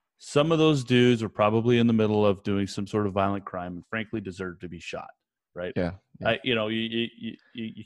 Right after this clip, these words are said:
Speaker 1: can't discount that. Okay, that's, that's a truth that we live with. Some of those dudes probably were in the process of doing some sort of violent thing to somebody else and, and deserve to be,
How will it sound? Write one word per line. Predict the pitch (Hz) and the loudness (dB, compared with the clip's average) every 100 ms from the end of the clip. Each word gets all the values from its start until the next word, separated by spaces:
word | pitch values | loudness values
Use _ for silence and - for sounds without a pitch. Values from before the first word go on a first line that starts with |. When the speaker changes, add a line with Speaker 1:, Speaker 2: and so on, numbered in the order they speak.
| - | -6
Speaker 1:
can't | 123 101 | -6 -4
discount | 104 - 95 90 | -8 -8 -10 -8
that. | 87 78 - | -10 -10 -18
Okay, | - 104 | -8 -2
that's, | 110 - - | -2 -4 0
that's | 120 - | 0 0
a | 143 | -6
truth | - 135 131 | -2 -2 0
that | 113 | -2
we | 110 | -2
live | 101 92 | -2 -2
with. | 98 | -4
Some | - 117 123 | -2 2 4
of | |
those | 127 117 | 4 4
dudes | 117 107 | 2 -2
probably | - 107 113 117 117 110 - _ _ | 0 2 4 4 4 2 -10 _ _
were | 101 107 | -6 -4
in | |
the | 107 | -4
process | - 104 104 107 - | -2 -2 -2 -6 -10
of | 92 | -6
doing | 98 90 | -6 -6
some | 104 | -10
sort | 95 107 95 | -6 -4 -2
of | |
violent | 95 101 107 - | 0 0 0 -4
thing | 101 98 | -6 -6
to | 92 | -8
somebody | 98 98 104 98 | -8 -4 -2 0
else | 87 - - _ _ _ _ - | -2 -4 -14 _ _ _ _ -6
and, | 101 95 90 98 | -2 -2 -4 -6
and | 98 90 | -6 -4
deserve | 92 101 98 - | -4 -2 -4 -6
to | 92 | -18
be, | 90 90 | -14 -14